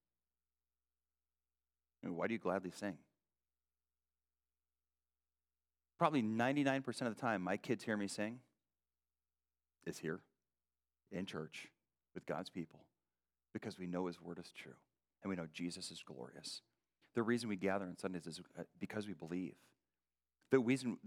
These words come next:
the reason we speak together with one another and challenge each other is because we believe. And so if you're struggling in obedience,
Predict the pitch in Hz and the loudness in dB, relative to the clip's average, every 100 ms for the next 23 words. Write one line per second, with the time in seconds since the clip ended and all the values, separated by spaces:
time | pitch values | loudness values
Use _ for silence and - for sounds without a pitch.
0 | 98 104 117 131 143 110 95 - 123 - | 2 4 4 4 2 0 -2 -2 -2 -2
1 | - 95 101 110 90 - - 104 107 107 | -4 -2 0 2 -2 -4 -6 -2 0 0
2 | 104 107 87 - 113 131 120 95 98 82 | 0 -2 -4 -4 -2 -2 -4 -8 -8 -8
3 | - 117 156 - 117 101 208 226 - - | -8 -10 -8 -8 -4 -4 -2 -4 -10 -20
4 | _ _ _ _ _ _ _ _ _ _ | _ _ _ _ _ _ _ _ _ _
5 | _ _ _ _ _ _ - 110 135 160 | _ _ _ _ _ _ -8 0 4 4
6 | 196 - 165 180 185 156 113 95 107 87 | 2 2 2 2 2 0 0 0 0 0
7 | 82 - | -6 -10